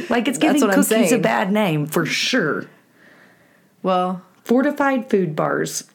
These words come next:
Speaker 1: And then they give you a breakdown of what's in there as far as, you know, carbohydrate versus protein.
Speaker 2: See, I
Speaker 1: It's
Speaker 2: just get,
Speaker 1: well
Speaker 2: like, a
Speaker 1: balanced.
Speaker 2: bunch of Luna bars.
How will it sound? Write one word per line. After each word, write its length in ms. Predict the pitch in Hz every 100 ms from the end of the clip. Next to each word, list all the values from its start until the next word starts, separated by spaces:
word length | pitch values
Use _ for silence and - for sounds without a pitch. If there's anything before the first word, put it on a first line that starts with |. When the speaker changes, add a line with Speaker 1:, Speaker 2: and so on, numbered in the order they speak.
| - -
Speaker 1:
And 120 | 247
then 80 | 294
they 100 | 294
give 140 | 240
you 120 | 233
a 40 | 185
breakdown 480 | 185 175 185 170 160
of 140 | 143
what's 200 | 151 156
in 120 | 147
there 320 | 147 143 143 - - - - _ _ - -
as 160 | 170
far 280 | - 160 151
as, 280 | 151 147 143
you 80 | 156
know, 340 | 143 135 131 - - - - - _
carbohydrate 800 | - 147 147 147 147 131 143 143
versus 280 | 139 131 139
protein. 800 | - 143 139 147 139 139 147 -
Speaker 2:
See, 160 | 262 214
I 120 | 240
Speaker 1:
It's 80 | 262
Speaker 2:
just 200 | - -
get, 80 |
Speaker 1:
well 80 | 311
Speaker 2:
like, 220 | 208 156
a 40 | 185
Speaker 1:
balanced. 140 | 185
Speaker 2:
bunch 200 | 208 208
of 100 | 202
Luna 240 | 180 208 202
bars. 480 | - - - -